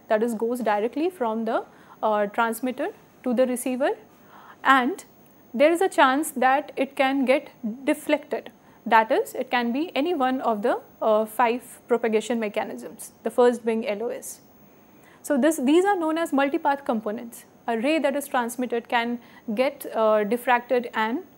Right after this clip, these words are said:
uh, get reported to the destination, or it can get scattered and report to the destination. So, we can get a, a number of,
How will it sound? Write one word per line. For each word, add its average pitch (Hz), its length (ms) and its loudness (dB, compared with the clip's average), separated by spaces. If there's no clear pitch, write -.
uh, 139 300 -6
get 233 220 -2
reported 226 460 0
to 226 80 -2
the 208 420 0
destination, 214 680 -6
or 247 180 2
it 240 140 -4
can 233 140 -6
get 214 240 -6
scattered 220 420 -2
and 254 220 -4
report 214 340 -2
to 226 60 -2
the 214 120 -2
destination. 202 640 -8
So, 349 140 -8
we 359 100 -8
can 349 160 -10
get 330 140 -4
a, 339 60 -4
a 233 340 -6
number 262 320 0
of, 330 140 -2